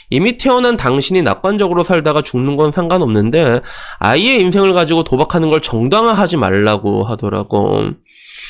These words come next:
그래서 "출산은 철저히 부모 본인의 욕구를 위한 이기적인 행동인 걸 인정하기를 바란다."라는 이 영상, 이 댓글이 기억에 남는데 참 아직 재밌는 게 이게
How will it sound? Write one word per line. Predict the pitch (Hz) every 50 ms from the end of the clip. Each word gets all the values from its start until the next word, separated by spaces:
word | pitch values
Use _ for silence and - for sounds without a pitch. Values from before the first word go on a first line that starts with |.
| - - - -
그래서 | - - 240 240 165 170
"출산은 | 165 - - 254 240 - 247 233 226 220
철저히 | - 285 277 - 262 233 220 165
부모 | - 151 175 196
본인의 | 196 196 196 185 180 180 165
욕구를 | 131 113 - - 165 147
위한 | 131 147 147 127
이기적인 | 107 101 107 139 160 185 175 175 170
행동인 | 160 185 190 165 170 160 147
걸 | 139 147 123
인정하기를 | 110 110 117 123 120 139 143 143 135 139 139 135 147 131 123 127 123 123 120
바란다."라는 | - - 98 107 110 117 117 117 113 113 113 110 110 107 107 107 110 113 113
이 | 127 135
영상, | 120 107 101 110 117 110 113 117 107 107 104 - - - - - - - -
이 | - 151
댓글이 | - 120 - - 156 143 131
기억에 | - - 120 123 135
남는데 | 127 113 101 104 113 131 139
참 | - - 202 -
아직 | - - 147 151 180 - -
재밌는 | - 147 147 165 180 180 175
게 | 170 160
이게 | 147 131 139 139 131 123 117 110 104